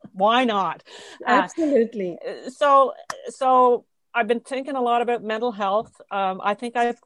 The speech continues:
Speaker 1: burnt out a couple times with my business, fourteen years in business and doing all the admin, and we grew fast, quick expansions and, you know, trying to b-, make a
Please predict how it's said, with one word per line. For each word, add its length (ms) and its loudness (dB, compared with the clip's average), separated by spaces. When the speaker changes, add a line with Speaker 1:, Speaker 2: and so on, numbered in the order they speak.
Speaker 1:
burnt 240 -4
out 180 4
a 60 -6
couple 300 -8
times 360 -12
with 120 -16
my 120 -4
business, 580 -10
fourteen 460 -6
years 640 -10
in 180 -12
business 600 -8
and 200 -8
doing 360 -6
all 200 0
the 140 2
admin, 380 -4
and 100 -6
we 100 -4
grew 280 0
fast, 440 -2
quick 400 -6
expansions 920 -6
and, 220 -8
you 100 -12
know, 160 -4
trying 380 -8
to 280 -2
b-, 100 -8
make 200 -6
a 80 -6